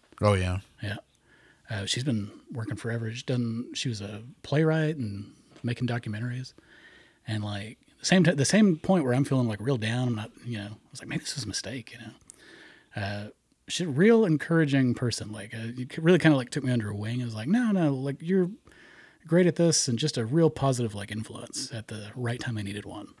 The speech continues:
Speaker 1: Mm-hmm.
Speaker 2: And, uh, you know, I shot for her a couple times, and I've gotten jobs where I'd, like, bring her on 'cause she's just great to have on set. Like, uh,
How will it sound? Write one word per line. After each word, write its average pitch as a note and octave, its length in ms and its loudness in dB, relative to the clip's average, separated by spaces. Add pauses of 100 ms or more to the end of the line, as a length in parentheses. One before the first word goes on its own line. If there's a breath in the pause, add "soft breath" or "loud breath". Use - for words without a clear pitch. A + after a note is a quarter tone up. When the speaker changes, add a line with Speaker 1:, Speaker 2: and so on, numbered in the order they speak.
(180)
Speaker 1:
Mm-hmm. G2 220 -4 (720 loud breath)
Speaker 2:
And, G#2+ 260 -4
uh, G#2+ 300 -8 (800 soft breath)
you A2+ 120 -4
know, A#2 140 -6
I - 20 -6
shot E3 280 4
for B2+ 80 -4
her D3 140 2
a C#3 40 0
couple C3+ 220 -2
times, C3 400 0
and G#2 260 -6 (560 loud breath)
I've B2 120 2
gotten C3 180 4
jobs A#2+ 280 2
where A2+ 60 -2
I'd, G#2 80 -8
like, G#2+ 140 -8
bring B2 180 0
her A#2 200 -2
on B2 360 -2
'cause C3 140 -6
she's G#3 160 -4
just - 300 -4
great B2 240 0
to - 80 -6
have F#2+ 160 -8
on G2 140 -12
set. - 480 -10
Like, A2+ 220 -10 (680 loud breath)
uh, G#2+ 300 -6